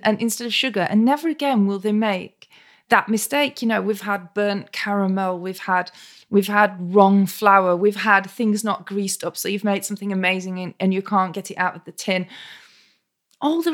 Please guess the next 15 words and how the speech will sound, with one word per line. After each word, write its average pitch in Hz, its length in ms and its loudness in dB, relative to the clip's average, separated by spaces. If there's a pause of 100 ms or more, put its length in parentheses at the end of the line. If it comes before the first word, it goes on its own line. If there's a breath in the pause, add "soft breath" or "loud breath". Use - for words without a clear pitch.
rest - 180 -6
of 262 80 -2 (160)
it. - 120 -10 (600)
But 254 160 4
the 214 180 -6
bread 285 200 4 (160)
thing, 160 380 -4 (340)
you 220 120 6
always 262 280 4
have 269 120 -6
to 240 60 -8 (160)
bake 180 320 0
probably 208 260 -2
twice 226 360 2
as 214 100 -12